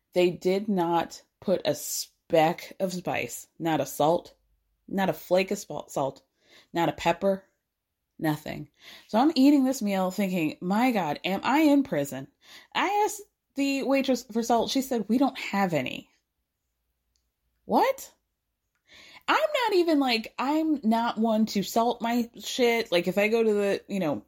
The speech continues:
if I go to McDonald's, like, I'm not extra salt. That's not me. I'm not that girl. So for me to be like this, it, y-, you know, like, usually I trust the process.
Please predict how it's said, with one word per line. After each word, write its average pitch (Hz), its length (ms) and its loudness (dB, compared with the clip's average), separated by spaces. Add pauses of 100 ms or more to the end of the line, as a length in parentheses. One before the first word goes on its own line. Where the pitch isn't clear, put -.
if 165 120 -8
I 175 100 -2
go 208 140 -2
to 202 100 -2
McDonald's, 196 400 -2
like, 185 180 -2
I'm 226 80 0
not 247 240 -2 (160)
extra 208 300 -4
salt. 214 360 0
That's - 200 -4
not 175 200 0
me. 123 240 -6 (540)
I'm 185 180 0
not 170 220 0
that 139 180 -6
girl. - 240 -8 (220)
So 254 220 2
for 262 180 0
me 277 280 4
to 285 120 -2
be 240 140 2
like 226 360 2
this, 214 580 0 (120)
it, 202 240 -2
y-, 208 180 -10
you 247 80 0
know, 214 140 0
like, 233 160 2
usually 370 340 4
I 302 60 2
trust 269 220 0
the 226 60 -2
process. - 600 -6